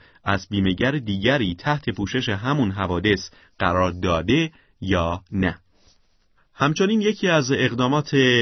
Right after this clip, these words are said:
مهم بیمه‌گران موقع وقوع حادثه موضوع کارشناسی توسط افراد حقیقی یا حقوقی متخصص و مستقل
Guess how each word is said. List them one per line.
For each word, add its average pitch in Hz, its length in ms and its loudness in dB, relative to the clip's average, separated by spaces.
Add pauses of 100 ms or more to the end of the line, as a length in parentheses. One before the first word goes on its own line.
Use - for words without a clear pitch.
مهم 117 560 0
بیمه‌گران 98 640 2
موقع 110 440 2
وقوع 98 300 0
حادثه 92 720 0
موضوع 107 540 0
کارشناسی 98 800 -4
توسط 104 680 0 (300)
افراد 120 440 0
حقیقی 113 840 -2 (260)
یا 117 460 0
حقوقی 104 640 0
متخصص 110 800 -2
و 139 80 2
مستقل 135 580 0